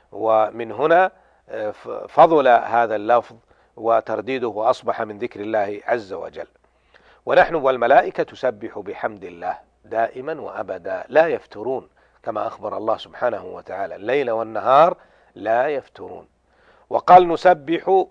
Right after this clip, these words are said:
بحمدك"، الباء هنا للمصاحبة كما يقول المفسرون، أي أن هذا التنزيه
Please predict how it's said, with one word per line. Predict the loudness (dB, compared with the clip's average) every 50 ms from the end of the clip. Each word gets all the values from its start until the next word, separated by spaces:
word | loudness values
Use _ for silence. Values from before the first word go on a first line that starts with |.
| _ -10
بحمدك"، | -6 -4 -2 2 4 4 4 2 0 -10 -12 -14 -16 -20 _ _ _ _ _ _ _ _ _ -8
الباء | -6 -2 6 8 8 8 8 6
هنا | 2 0 2 2 2
للمصاحبة | 2 2 0 -2 -4 0 4 6 6 6 6 2 0 -2
كما | -4 -4 -6 -6 -4 -4 -4
يقول | -6 -6 -6 -6 -6 -4 -6
المفسرون، | -10 -14 -16 -16 -14 -14 -14 -10 -8 -8 -8 -8 -8 -8 -4 -2 -2 -2 -4 -6 _ _ _ _ -20 -20 -18 -4 0
أي | 2 2 2
أن | 2 0 0 0 2 4 2
هذا | 4 4 4 4 4 4
التنزيه | 2 0 -2 -4 -4 -4 -4 -6 -8 -6 -6 -6 -6 -8